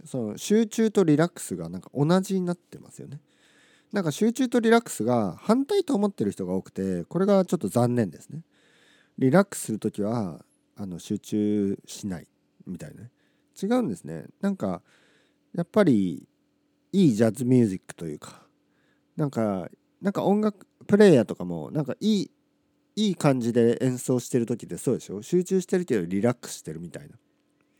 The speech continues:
で、そういう瞬間を皆さんも経験があると思います。いろんなとこで、スポーツもそうだろうし、勉強もそうだろうし、なんか集中できてるけどリラックスできている。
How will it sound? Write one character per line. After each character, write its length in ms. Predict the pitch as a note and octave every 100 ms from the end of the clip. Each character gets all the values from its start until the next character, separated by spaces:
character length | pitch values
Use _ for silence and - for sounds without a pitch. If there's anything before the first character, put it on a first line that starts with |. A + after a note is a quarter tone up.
| _ - _ _ _ -
で、 120 | E3
そ 180 | - G#3+
う 60 |
い 680 | A3 A3 G#3+ G#3+ G#3 G#3 G3+
う 40 | F#3+
瞬 240 | - G3
間 180 | F#3 F#3 F3 E3 D#3
を 100 | A2+
皆 240 | F#3 A3
さ 120 | G#3
ん 60 | G#2
も 100 | E2
経 200 | - D3+
験 200 | E3 D#3
が 100 | D3+
あ 20 |
る 120 | F#3+
と 80 | -
思 120 | E2
い 60 | D#2+
ま 100 | D2+
す。 160 | - -
い 80 |
ろ 120 | A2 A2
ん 40 |
な 80 | G#2+
と 100 | G#2
こ 100 | F#2
で、 160 | D#2
ス 100 | -
ポ 160 | - A2
ー 40 | -
ツ 80 | D#2
も 100 | D2+
そ 180 | G2
う 40 | D#2+
だ 80 | C#2+
ろ 100 | C#2
う 60 |
し、 220 | - - _ _ _ _ _ _
勉 200 | A2 G2+
強 180 | F#2 G#2
も 140 | F#2+ F#2+
そ 140 | G#2+
う 40 |
だ 80 | E2
ろ 120 | -
う 40 | -
し、 240 | - - _ -
な 80 |
ん 20 | D3
か 80 |
集 260 | B2 G3+ G#3
中 300 | - G3+ G3+
で 140 | G3
き 100 | -
て 100 | -
る 120 | D#3 C#3
け 120 | D#3+
ど 120 | C#3
リ 120 | A#2
ラ 120 | B2+
ッ 20 | -
ク 100 | -
ス 140 | -
で 120 | C#3+
き 100 | -
て 80 | -
い 40 |
る。 80 | -